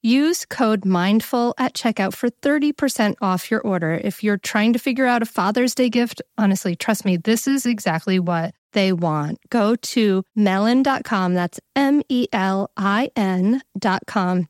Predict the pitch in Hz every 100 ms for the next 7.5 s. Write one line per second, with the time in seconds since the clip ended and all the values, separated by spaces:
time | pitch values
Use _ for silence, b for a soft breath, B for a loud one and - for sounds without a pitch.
0 | _ 220 220 214 269 302 339 - 220 196
1 | 185 - 180 180 220 262 - 359 - 240
2 | 214 202 196 - _ - 202 - 208 208
3 | 196 220 - 175 170 - 160 _ _ _
4 | _ _ 208 208 226 233 - - 196 220
5 | 254 302 294 269 208 208 185 - 196 -
6 | 190 - - 233 208 208 190 220 247 -
7 | 220 208 - 196 185